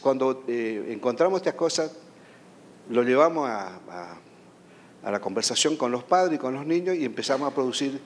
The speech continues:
hechos. Con, con este personaje, empiezo con él, Jimmy Button, encontramos mucho material documental. Ustedes saben que el, el politigio del año mil ochocientos setenta, la isla Navarino, que está frente a la Tierra del Fuego, que es el final de la, del territorio argentino,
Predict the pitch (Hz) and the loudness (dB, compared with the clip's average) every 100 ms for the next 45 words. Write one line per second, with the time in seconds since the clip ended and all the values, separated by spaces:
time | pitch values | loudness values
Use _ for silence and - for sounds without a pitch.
0 | - - - - 123 113 - 107 - 156 | -16 -20 -20 -2 0 0 -2 -2 2 2
1 | 175 - 160 160 156 165 165 151 165 180 | 2 0 2 2 0 0 0 0 0 0
2 | 160 143 175 175 156 151 151 165 - 113 | -2 -2 0 0 2 2 2 -2 -8 0
3 | 151 165 156 151 147 151 151 - - - | 2 4 4 4 2 -2 -4 -14 -20 -20
4 | - - - 135 123 139 160 170 156 175 | -20 -20 -6 -2 2 4 4 2 2 2
5 | 190 170 151 151 143 135 123 123 120 113 | 2 2 2 2 2 0 -2 -4 -6 -2
6 | 127 135 - - 143 156 151 143 131 113 | -2 -2 -6 -4 -2 2 0 0 -2 -2
7 | 107 110 107 - 120 127 131 170 165 131 | -6 -6 -6 0 2 2 2 2 4 4
8 | 113 120 135 139 139 139 - 139 147 156 | 4 2 2 0 0 0 0 -2 -2 -4
9 | 156 180 170 156 147 - - - - - | 0 0 0 -2 -4 -6 -18 -20 -20 -10
10 | 123 131 156 160 156 139 135 151 156 131 | 2 4 4 4 2 4 4 2 0 -2
11 | 120 135 127 156 151 135 123 143 135 127 | -2 -2 -2 -2 0 0 0 2 2 2
12 | 160 139 123 143 - 135 151 170 147 117 | 2 2 0 -2 -2 0 2 2 2 -2
13 | 107 120 107 101 113 110 131 135 139 151 | -2 -4 -6 -4 -4 -2 0 2 0 0
14 | 143 170 170 170 | -4 -2 -2 -2